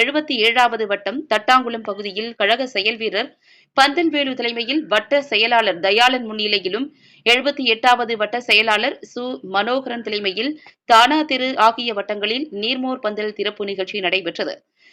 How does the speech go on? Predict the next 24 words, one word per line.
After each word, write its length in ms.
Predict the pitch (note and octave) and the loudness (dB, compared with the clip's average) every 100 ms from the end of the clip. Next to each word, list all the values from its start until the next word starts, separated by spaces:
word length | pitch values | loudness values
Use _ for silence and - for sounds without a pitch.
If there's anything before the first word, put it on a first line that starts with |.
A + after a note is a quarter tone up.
| _ A3+ | _ -8
இந்நிகழ்ச்சியில் 640 | A#3 A#3 C4 D4 C4 D#4+ - A#3 | -4 -4 -2 -4 -2 -4 0 0
எழும்பூர் 360 | C#4+ C#4+ C#4+ G#3+ | 0 -2 -2 0
வடக்கு 300 | A3 B3+ C4+ | 0 -4 -8
பகுதி 220 | A3 A3 A3+ A3 | -8 -10 -10 -4
செயலாளரும் 560 | G3 G#3 F#3+ A3 C4 - _ | -2 2 2 2 -2 -6 _
பெருநகர 400 | A#3+ D#4 D#4+ C#4+ B3+ G#3+ | 0 2 2 0 0 0
சென்னை 200 | A3 B3+ G#3 | 0 -2 0
மாநகராட்சி 520 | A3 B3+ B3 A#3 A#3 G#3 | 0 2 0 0 -2 -4
நியமன 260 | G3 A#3 A3+ A3 | -2 -2 -4 -6
குழு 180 | G#3 A3+ G3 | -6 -6 -6
உறுப்பினருமான 720 | A3+ A3+ G#3+ G3+ F#3+ F#3+ G#3+ C4 - | -8 -6 -6 0 2 4 2 0 -2
சோ 120 | G#3+ G#3+ | -2 0
வேலு 200 | G3 G#3+ G3+ | -2 -2 -2
அவர்கள் 300 | F#3+ F#3+ F#3+ | -2 -4 -4
கலந்து 240 | F#3 F#3 E3+ | -4 -4 -6
கொண்டு, 200 | F#3+ E3+ - _ _ _ _ - | 0 0 0 _ _ _ _ 2
தண்ணீர் 360 | C4 D4+ F4 | 2 2 0
பந்தலை 280 | C#4+ B3+ A#3 A3+ | -2 0 0 -2
திறந்து 240 | A3 G#3+ G#3 | -2 -4 -2
வைத்து, 260 | G3 F#3+ A3 A3 - | -4 -4 -4 -4 -6
பொதுமக்களுக்கு 640 | A#3 C4+ C#4 B3+ A3 A3 A3+ A3+ G#3 G3 | -6 -4 -6 -6 -6 0 0 0 -4 -4
நீர், 280 | G#3+ A3+ A3+ F#3+ | -2 -4 -8 -6
மோர், 260 | G3+ G#3+ - F3 | -2 -4 -6 0
தர்பூசணி, 560 | A3 A3 C4+ C4 G3+ | 0 0 -6 -6 -6